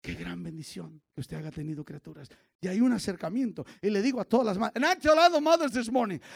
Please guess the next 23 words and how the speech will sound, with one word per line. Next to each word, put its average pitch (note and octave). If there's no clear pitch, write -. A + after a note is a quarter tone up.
para A#3+
que A#3+
usted E4+
reconozca, C#4
hermano, B3
la B3
capacidad, A3+
la B3
habilidad, A#3
el D#4
milagro, G4
la F#4
maravilla F#4
que F4
usted C#4
tiene G#4
de D4
haber F4+
dado G#4+
luz G#4+
a F4+
una A4
criatura. G#4